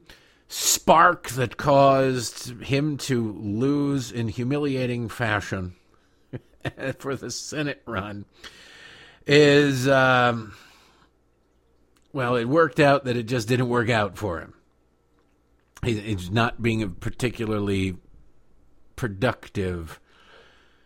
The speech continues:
chair of the Democratic Party. Personally, he, though, he's making money.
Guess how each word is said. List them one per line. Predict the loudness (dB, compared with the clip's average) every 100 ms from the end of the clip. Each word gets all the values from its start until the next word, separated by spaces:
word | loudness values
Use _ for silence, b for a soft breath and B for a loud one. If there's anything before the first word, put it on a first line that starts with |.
| b b _
chair | -6 2 4 4
of | 2
the | -2
Democratic | -2 -2 -4 -2 -2 -2
Party. | 0 0 0 2
Personally, | 4 6 6 4 6 6
he, | 8
though, | 8 6 6
he's | 2 0
making | -2 -2 -2 -2
money. | 0 -2 -6 -16